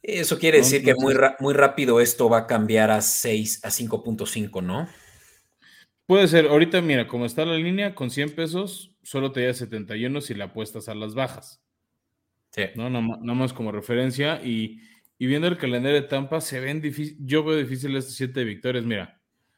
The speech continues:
Speaker 2: así repasando rápido. Abren en Minnesota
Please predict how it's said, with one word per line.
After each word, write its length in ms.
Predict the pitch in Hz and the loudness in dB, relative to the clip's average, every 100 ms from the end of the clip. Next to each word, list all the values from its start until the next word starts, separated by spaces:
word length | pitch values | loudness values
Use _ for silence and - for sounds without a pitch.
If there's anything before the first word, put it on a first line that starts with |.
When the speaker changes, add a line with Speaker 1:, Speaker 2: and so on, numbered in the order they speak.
| _ _ | _ _
Speaker 2:
así 200 | 92 117 | -6 -2
repasando 520 | 120 113 117 131 135 | 0 0 -2 0 0
rápido. 340 | 123 110 104 - | 0 0 -4 -4
Abren 560 | 127 143 165 190 - _ _ _ _ _ _ _ _ | 0 2 2 0 -6 _ _ _ _ _ _ _ _
en 220 | 127 143 | -2 0
Minnesota 840 | 139 113 104 139 147 196 240 294 | 0 -2 -4 -4 -4 -4 -6 -8